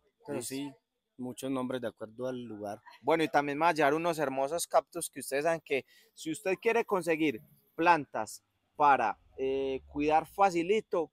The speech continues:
Speaker 2: llévese los cactus, listo. Definitivamente
Speaker 1: Sí.
Speaker 2: son las plantas más sencillas, yo creo que de cuidar.
Speaker 1: Sí, porque son, deben de tenerse donde haya luz, pero no luz directa o el sol. Y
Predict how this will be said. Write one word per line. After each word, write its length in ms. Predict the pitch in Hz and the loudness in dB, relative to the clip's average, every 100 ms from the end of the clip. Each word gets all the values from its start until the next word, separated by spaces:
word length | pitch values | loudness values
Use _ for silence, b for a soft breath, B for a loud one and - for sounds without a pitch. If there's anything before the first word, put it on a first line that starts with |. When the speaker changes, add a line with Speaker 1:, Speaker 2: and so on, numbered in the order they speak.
| _ 120 | _ -4
Speaker 2:
llévese 380 | 123 147 139 | -2 0 -2
los 180 | 120 110 | -4 -6
cactus, 580 | - 131 - 98 - - - | -6 -6 -6 -20 -20 -20 -14
listo. 440 | 123 151 - 101 87 - _ - | -8 -8 -8 -12 -16 -20 _ -4
Definitivamente 880 | 123 135 139 135 151 175 190 185 | -2 -2 -6 -4 -2 -2 -4 -4
Speaker 1:
Sí. 60 | 147 | -4
Speaker 2:
son 120 | 143 | -2
las 160 | 156 - | -4 -2
plantas 340 | 165 151 165 | -4 -2 -2
más 180 | 160 156 | -2 -2
sencillas, 460 | 156 156 147 151 | -4 -4 -2 -2
yo 140 | 143 143 | -2 -6
creo 160 | 147 | -8
que 140 | - 120 | -8 -8
de 100 | 113 | -8
cuidar. 460 | - 107 101 104 - - - - - | -8 -4 -2 -2 -6 -16 -16 -16 -18
Speaker 1:
Sí, 180 | - - | -16 -12
porque 380 | 131 170 - 131 | -4 -4 -2 -4
son, 560 | 135 139 135 135 - - - | -2 -2 -2 -6 -12 -12 -4
deben 180 | 131 143 | -2 0
de 100 | 135 | -2
tenerse 460 | 127 127 113 - | 0 0 0 -4
donde 260 | 110 107 113 | -6 -2 0
haya 260 | 113 131 | 2 2
luz, 380 | 147 196 202 - _ _ _ - | 4 2 2 -6 _ _ _ -12
pero 140 | 117 | -8
no 460 | 120 117 123 123 123 | -4 -2 0 0 -2
luz 300 | 127 135 123 | -2 -6 -4
directa 500 | 135 139 131 - 101 | -2 -2 -2 -8 -14
o 120 | 104 | -10
el 100 | 107 | -10
sol. 340 | - 135 110 98 - - - | -2 0 0 -4 -20 -20 -6
Y 300 | 190 220 | -2 -2